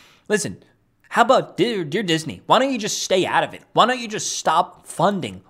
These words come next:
organizations to begin with? Or stop funding politicians to begin with? That's a thought for you.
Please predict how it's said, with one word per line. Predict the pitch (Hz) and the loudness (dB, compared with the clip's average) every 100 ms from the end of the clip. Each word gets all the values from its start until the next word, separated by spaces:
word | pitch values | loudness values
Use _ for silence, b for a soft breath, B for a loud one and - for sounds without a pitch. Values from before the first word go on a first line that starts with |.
| b | b
organizations | 170 170 147 143 165 156 135 | 4 4 0 -2 -4 -4 -8
to | 131 135 | -8 -8
begin | 139 190 185 | -8 -10 -10
with? | - _ B | -16 _ B
Or | B | B
stop | 151 220 180 | -2 0 -2
funding | - 170 208 147 110 B | -2 -4 -4 -6 -12 B
politicians | 160 160 156 190 190 151 113 - b | -2 -2 -2 -6 -8 -10 -14 -18 b
to | 196 | -8
begin | 175 143 202 214 | -4 -4 -4 -4
with? | 170 87 - b b | -6 -10 -14 b b
That's | 143 247 | 4 6
a | 262 | 4
thought | - 135 117 - | 2 2 2 0
for | 113 | -10
you. | 104 151 | -6 -6